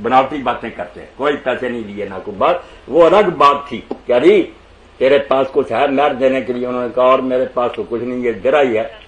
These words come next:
जो मैं, ये ढाल है मेरे पास।" तो आपने बोला, "भेज दो, कुछ ना कुछ तो पहले फातिमा को।" वो महर देने की बात, ये चीजें जो चक्की और दस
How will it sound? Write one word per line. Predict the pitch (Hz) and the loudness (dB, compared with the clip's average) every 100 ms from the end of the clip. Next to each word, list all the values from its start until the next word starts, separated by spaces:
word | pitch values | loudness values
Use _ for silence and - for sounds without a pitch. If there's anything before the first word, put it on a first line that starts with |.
| _ _ _ - _ - 85 | _ _ _ -20 _ -16 -6
जो | 107 101 | -4 -4
मैं, | 107 107 107 107 | -6 -8 -8 -8
ये | 104 104 95 90 - 104 | -8 -8 -10 -14 -20 -16
ढाल | 90 92 113 | -10 -6 -2
है | 110 | -2
मेरे | 107 104 | -2 -4
पास।" | - 104 101 - - - - | -4 -4 -4 -10 -20 -20 -10
तो | 135 | -4
आपने | 139 147 | -2 0
बोला, | 143 147 147 | 0 0 0
"भेज | 131 147 | 2 2
दो, | 139 156 - - - | 2 -2 -2 -12 -8
कुछ | 123 | -4
ना | 143 | -4
कुछ | 135 131 | -2 -2
तो | 135 | -2
पहले | 107 127 127 | -2 2 2
फातिमा | 117 107 120 117 | 0 -2 -2 -4
को।" | 127 | -2
वो | 156 226 190 156 | 4 6 6 2
महर | 135 226 233 | 2 6 6
देने | 165 165 160 | 6 4 4
की | 135 131 | 2 -4
बात, | 104 87 - - _ - _ 247 | -4 -4 -8 -20 _ -20 _ 4
ये | 427 - | 6 6
चीजें | - 180 175 170 | 2 0 2 6
जो | 160 | 4
चक्की | 156 156 - 165 151 151 | 4 0 0 -4 0 4
और | 147 143 127 113 113 - | 6 6 4 -4 -12 -2
दस | 151 147 | 0 0